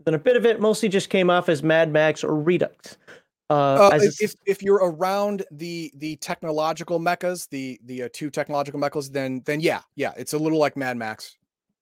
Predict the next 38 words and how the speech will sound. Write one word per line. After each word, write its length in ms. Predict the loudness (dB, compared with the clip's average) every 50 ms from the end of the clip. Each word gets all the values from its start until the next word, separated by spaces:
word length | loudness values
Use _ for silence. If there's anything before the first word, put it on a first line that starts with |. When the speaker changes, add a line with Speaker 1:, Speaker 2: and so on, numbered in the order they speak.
| _ _ _ _ _ _ _ _ _ -4
Speaker 2:
But, 240 | -4 -4 -2 -2
uh, 160 | -2 -2 -2 -4
if 160 | -6 -6 -4
you're 140 | -2 0 0
in, 420 | 2 2 2 0 0 -2 -4 -6 -8
if 120 | -12 -8 -4
you're 160 | -2 0 0
in 140 | 0 0 -2
the, 400 | -2 0 0 2 0 0 -2 -4
the 140 | -4 -4 -2
other 120 | -2 -2
parts 400 | -2 0 2 2 2 2 0 -4 -6
where, 400 | -4 -2 0 0 -2 -4 -6 -8 _ _ _ _ _ _ _ -6
where, 320 | -2 0 0 0 -2 -4 -8
you 140 | -10 -8 -6
know, 120 | -6 -4
Aborigines 800 | -2 -4 -2 -2 -2 -4 -4 -4 -6 -6 -6 -4 -6 -6 -8 -6
have, 320 | -6 -6 -6 -6 -8 -10 -14
have 140 | -12 -8 -6
learned 220 | -4 -4 -4 -4
to 60 | -6 -6
use 220 | -6 -8 -6 -6
magic 500 | -4 -4 -4 -4 -4 -4 -4 -4 -4 -6
and, 240 | -8 -8 -8 -8 -8
and 160 | -8 -8 -6
live 200 | -6 -6 -6 -6 -6
with 180 | -8 -8 -6
the, 360 | -6 -6 -4 -4 -4 -6 -8 -8 -8
live, 280 | -6 -6 -6 -6 -8
you 60 | -8 -6
know, 240 | -6 -6 -8 -10 -12 _ _ _ _ _ _ _ _ _ -8 -6
with 180 | -6 -6 -4 _
the 80 | -6 -4
world 400 | -2 0 0 0 0 -2 -6 _ _ _ _ _ _ _ _
instead 280 | -14 -10 -6 -4 -4 -4
of 60 | -4
against 320 | -4 -4 -6 -6 -4 -2 -2
it, 140 | -2 -2